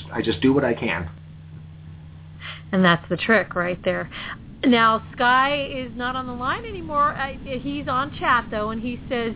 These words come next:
Speaker 2: that he's, he's sorry he ran out of minutes, but he wanted you to
Speaker 1: <laughs>
Speaker 2: know. Yeah, I know. We're bummed. We said, "Where'd you go?"
Speaker 1: Yeah.
Speaker 2: And he said, "Sorry, I ran out." He said, "Please tell Than it was an honor and a privilege to join him tonight."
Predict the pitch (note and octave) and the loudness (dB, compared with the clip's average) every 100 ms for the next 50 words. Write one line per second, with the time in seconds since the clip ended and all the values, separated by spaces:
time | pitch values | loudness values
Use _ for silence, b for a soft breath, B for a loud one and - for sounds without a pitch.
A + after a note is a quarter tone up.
0 | G#3+ A3 G#3+ - A3 G#3+ G3+ - - C4 | 0 0 0 -2 -4 -4 -6 -10 -6 0
1 | G#3+ - C4 A#3+ B3+ B3+ B3 A3+ A3 A3+ | 0 2 4 4 4 -2 -6 -10 -8 -6
2 | B3+ B3+ A3+ A3 G#3 - - - B B | -6 -6 -6 -6 -6 -8 -12 -14 B B
3 | G3+ G#3+ G#3 G#3 G3 - A#3 A#3 A3 G3+ | -2 0 2 4 4 4 2 0 -2 -2
4 | G3 G#3+ B B B D4+ D4+ F#4+ F4+ D4 | -2 -4 B B B 4 4 6 6 6
5 | B3+ D#4 D4+ E4 D#4+ C#4+ D4 F4+ F#4 A4 | 4 -2 0 2 2 0 -12 -14 -8 -6
6 | B4 A#4+ C5+ A4+ C#4 C#4 D#4 C#4+ - C#4 | -4 -4 -2 0 -2 -4 -10 -14 -6 0
7 | C4+ C4 A#3+ A#3 A#3+ B B - C#4 C#4+ | 0 0 -4 -6 -6 B B -6 -2 -2
8 | A#3+ - C#4+ F4+ - D4+ C#4+ D4 A#3 A3+ | -4 -2 0 0 0 2 2 2 0 2
9 | A3+ A3+ G3+ G3+ G3 G3 G3 F#3+ G3 G#3 | 0 -2 -4 -2 -2 -2 4 6 6 4
10 | G#3+ F#3 F#3 - G3 F3+ F#3 F#3 - F3+ | 0 -2 -4 -4 -6 -4 -4 -4 -6 -12
11 | E3 F#3 E3+ E3+ F3 F3+ - F3+ F#3 A#3 | -8 -6 -6 -4 -6 -8 -4 -2 0 -2